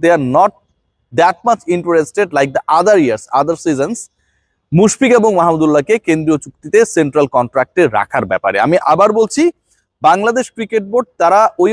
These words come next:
অবস্থায় নেই। Previously যখন চোখ বন্ধ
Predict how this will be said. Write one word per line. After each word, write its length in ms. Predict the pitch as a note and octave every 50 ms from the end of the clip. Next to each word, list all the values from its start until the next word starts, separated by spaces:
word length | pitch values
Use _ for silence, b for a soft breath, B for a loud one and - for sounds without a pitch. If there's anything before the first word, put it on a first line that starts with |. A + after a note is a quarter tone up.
| A3 G#3
অবস্থায় 420 | G3 G#3+ - - - G#3+ G#3 F3 C#3+ C3
নেই। 140 | C3+ E3+ A#3 C#4+ - _ _ _ _ _ _ _ -
Previously 600 | F#3 G#3 G#3 G3+ A#3 A#3 G#3+ - - A3+ A#3+ C#4 C#4+ - _ _ _ _ _ -
যখন 360 | C#3 D#3+ E3 D#3+ - G#3+ A3+ A#3+ - - -
চোখ 140 | B3+ C#4+ C4+ - A3
বন্ধ 180 | A#3+ G#3+ F#3 D#3